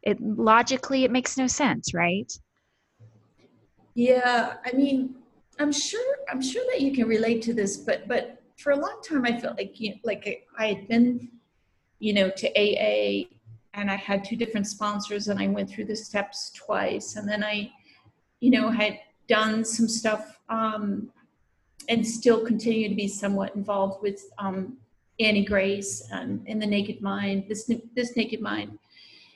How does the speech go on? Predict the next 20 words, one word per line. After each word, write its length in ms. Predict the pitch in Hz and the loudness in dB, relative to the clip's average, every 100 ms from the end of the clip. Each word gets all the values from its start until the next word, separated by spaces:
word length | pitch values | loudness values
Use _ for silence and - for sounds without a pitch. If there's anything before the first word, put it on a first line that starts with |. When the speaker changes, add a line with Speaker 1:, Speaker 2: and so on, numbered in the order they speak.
| _ _ _ _ | _ _ _ _
Speaker 2:
And 220 | 247 247 240 | 2 4 4
I, 400 | 247 247 240 - - - _ _ _ _ _ _ - | 4 2 0 -6 -18 -20 _ _ _ _ _ _ 0
you 100 | 262 | 4
know, 180 | 254 226 | 6 6
I 100 | 208 | 4
had, 440 | 226 247 233 233 | 4 6 6 4
like, 260 | 233 - - | -4 -4 -6
different 400 | 233 240 220 220 | -4 -2 0 6
nutritionists 1160 | 233 233 - 233 226 - 226 214 220 220 - - | 6 6 2 2 2 0 0 2 0 -2 -4 0
that 140 | 214 | 0
I 80 | 202 | 2
worked 400 | 208 226 233 - | 2 2 2 0
with 400 | 240 226 220 220 | 0 2 0 0
and, 220 | 220 214 - | -2 -4 -4
and, 360 | 208 208 202 - - | -2 -2 -2 -4 -4
um, 340 | 208 196 196 - _ | -2 -2 -4 -12 _
exercise 540 | - - 247 240 226 220 - - | -6 -4 -2 2 2 0 -10 -6
programs 800 | 226 220 226 214 214 190 220 - | -4 -2 -2 -2 -2 -4 -4 -2
and, 360 | 208 196 202 - | -2 -2 -6 -8
um, 260 | 214 208 202 | -6 -2 -2